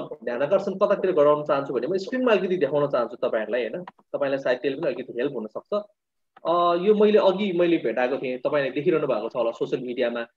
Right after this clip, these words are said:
यहाँ तपाईँले हेर्नुभयो भने चाहिँ तपाईँले Instagram, Snapchat र Twitter है,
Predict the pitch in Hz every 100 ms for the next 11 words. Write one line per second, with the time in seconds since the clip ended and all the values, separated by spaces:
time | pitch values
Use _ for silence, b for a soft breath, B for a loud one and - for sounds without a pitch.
0 | _ _ - 147 214 214 208 196 127 170
1 | 139 120 135 170 190 185 180 160 156 180
2 | - 214 185 180 220 254 _ _ _ _
3 | _ 208 196 196 196 202 202 170 170 -
4 | 214 156 110 _ _ _ - 131